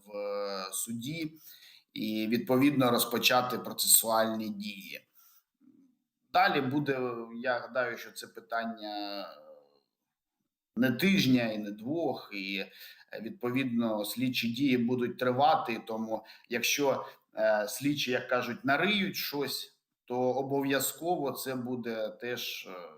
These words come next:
до справи, е, додане. Тому тут, е, ми можемо лише, знаєте, здогадуватись про справжні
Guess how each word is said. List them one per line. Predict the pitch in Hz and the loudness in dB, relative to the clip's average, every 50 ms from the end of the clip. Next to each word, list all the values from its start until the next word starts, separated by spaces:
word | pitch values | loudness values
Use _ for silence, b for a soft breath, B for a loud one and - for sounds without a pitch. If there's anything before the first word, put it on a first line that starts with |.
| 78 98 | -20 -20
до | 101 113 | -16 -12
справи, | 107 - - - 123 123 123 123 120 117 110 104 101 - - b b b b b b b | -12 -10 -4 2 6 8 8 8 6 4 2 0 -2 -4 -10 b b b b b b b
е, | - - 98 98 98 104 110 120 | -8 -6 -6 -6 -8 -8 -8 -8
додане. | 127 117 104 101 98 98 98 90 87 85 - - | -8 -8 -8 -8 -10 -10 -8 -8 -8 -8 -10 -10
Тому | 120 117 117 117 120 117 117 113 110 107 107 107 104 104 104 104 _ _ _ _ _ _ _ | -6 -4 -4 -4 -4 -4 -6 -6 -8 -8 -10 -12 -12 -14 -18 -18 _ _ _ _ _ _ _
тут, | - 165 160 - - - 135 | -4 -4 -4 -4 -2 0 2
е, | 127 127 123 123 | 4 4 4 6
ми | 131 143 | 4 4
можемо | 151 160 165 147 - 147 139 143 143 | 4 4 4 4 4 2 4 4 4
лише, | 139 143 135 - - 151 139 131 127 | 4 4 4 2 4 4 4 2 2
знаєте, | 123 139 143 139 131 - 127 123 117 - - B B B B B | 2 2 2 2 2 2 0 0 0 -2 -6 B B B B B
здогадуватись | - 113 110 117 156 147 139 151 151 147 131 127 117 123 120 117 117 - - 113 104 - - | -12 -10 -6 -2 0 2 4 6 6 6 6 4 0 -2 -2 -2 -4 -4 -6 -8 -10 -10 -10
про | - - - 117 117 117 120 123 120 117 117 117 113 110 104 | -10 -10 -8 -6 -6 -4 -4 -4 -4 -4 -2 -2 -4 -4 -6
справжні | - - - 131 131 131 131 120 110 101 101 113 117 | -6 -4 2 4 6 6 6 4 2 -2 -4 -4 -4